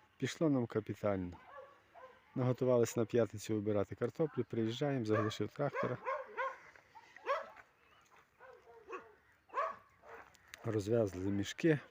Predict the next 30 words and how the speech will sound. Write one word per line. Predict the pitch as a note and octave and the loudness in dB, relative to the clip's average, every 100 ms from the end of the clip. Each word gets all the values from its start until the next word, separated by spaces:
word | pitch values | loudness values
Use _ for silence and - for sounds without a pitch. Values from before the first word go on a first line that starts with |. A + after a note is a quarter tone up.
| - | -8
по | C3 | -2
полі. | C3+ B2+ B2 A2+ - _ _ _ B4+ C#5 - - - C5+ - - A4+ C#5 - - - | 2 2 2 -2 -12 _ _ _ -6 -6 -10 -20 -6 -4 -4 -8 -6 -6 -6 -16 -6
Вже | A#2 | -4
хотів | - G#2+ G#2+ | -2 -2 0
знімати | F#2+ A2 G2+ F#2+ - | 0 2 2 0 0
відосик, | G2+ C3 E3+ - A#2 | 0 2 2 2 0
тут | G#2+ - | 0 2
раз | E3+ C#3+ | 2 4
заводити | D3 D3 C#3+ C3+ B2+ | 6 6 6 6 6
трактора, | C3 B2+ - A#2+ - | 2 2 0 -4 -6
а | |
трактор | - C3 C3 - G2+ A2 | -4 -2 -2 -2 -2 -4
не | |
заводиться. | F#2+ G2+ F2 - E2+ - - - - C5+ D5 - | -6 -4 0 -2 -4 -10 -16 -18 -8 -6 -6 -6
Включив | B4 B2+ A#2 G3 F#3 | -2 0 2 4 8
масу. | E3+ D#3+ - D#3+ - D5 - - _ _ - - - - _ - - - _ - - _ _ _ C#5+ D#5 - - B4 B4+ - - - - - - - - - - - - - - - - - - - - - - - - | 8 8 4 -2 0 -2 -2 -18 _ _ -20 -20 -20 -20 _ -20 -20 -20 _ -20 -20 _ _ _ -2 -2 -2 -12 -18 -18 -14 -4 -4 -2 -6 -6 -8 -8 -12 -14 -14 -8 -4 -4 -6 -12 -14 -16 -18 -4 -4 -4 -12 -2
От | B2+ A#2 | -2 0
так, | A#2+ - A#2 | -6 2 4
друзі, | A#2 A#2 G#2 | 6 6 4
вам | A2+ G2 A#2+ | 2 2 2
розкажу. | A#2 - G#2+ G2 G#2 | 2 2 0 0 0
Прийшов, | C#3 D3 - A3 F#3+ | 2 2 6 8 8
сів | - G3+ | 10 8
трактор, | E3+ E3+ E3+ - E3+ | 10 10 10 8 8
кажу | C#3 C#3+ | 12 12
до | C3+ | 12
жінки: | D#3+ E3 D3 | 12 10 10
«Бери, | D3 D#3+ C#3 | 8 10 10
знімай | D3 C#3 C#3 | 12 12 12
відосика». | D#3+ G3+ G3 - F3 | 12 12 10 8 4